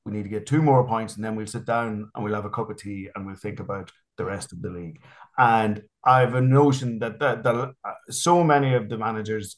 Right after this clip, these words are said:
think that way in these early weeks, that just we get two points on the board, we get four points on the board, we get to the point where we don't need to be looking below us, and we re-, re-, reset then. Secondly, though, with, with Davy and with Waterford,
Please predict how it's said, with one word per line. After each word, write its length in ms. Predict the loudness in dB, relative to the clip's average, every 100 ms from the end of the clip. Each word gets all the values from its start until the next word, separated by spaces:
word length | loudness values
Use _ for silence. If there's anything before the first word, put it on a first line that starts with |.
| -6
think 200 | -4 0
that 200 | 0 0
way 340 | -2 -2 -4 -6
in 160 | -4 -4
these 180 | -4
early 280 | -2 -2 -4
weeks, 320 | -8 -10 -14 _ _ _ _ -4
that 180 | -2 4
just 380 | 4 4 -4 _ _
we 120 | -6
get 360 | 2 2 2 -2 -20 _ _ -2
two 160 | 0
points 280 | 2 0 0
on 100 | -6
the 80 | -6
board, 200 | -6 -8
we 60 | -6
get 220 | -6 2
four 260 | 4 4
points 280 | 4 0 0
on 100 | -4
the 80 | -2
board, 320 | 0 -2 -2 -16 -6
we 100 | 0
get 200 | 4 4
to 80 | 4
the 100 | 6
point 300 | 6 4 4
where 120 | 2
we 120 | 2
don't 400 | 2 4 4 0
need 240 | 0 0 -4
to 80 |
be 320 | -6 -4 -4 2
looking 380 | 2 4 0 0
below 340 | 2 6 6
us, 380 | 4 0 -10 _ _ _ _ _ -2
and 420 | 0 0 -4 -10 _ _ -4
we 180 | 2 6
re-, 460 | 6 4 2 -4 -10
re-, 340 | -8 -2 0 -2 -8
reset 580 | -4 -2 -2 -2 -4 -4
then. 280 | -4 -4 -10 _ _ _ _ _ -4
Secondly, 340 | 0 2 0
though, 300 | 0 2 0
with, 260 | 2 2 2
with 220 | -2 -2 0
Davy 340 | -2 0 -2
and 200 | -2 -2
with 120 | -2
Waterford, 580 | 4 4 4 2 0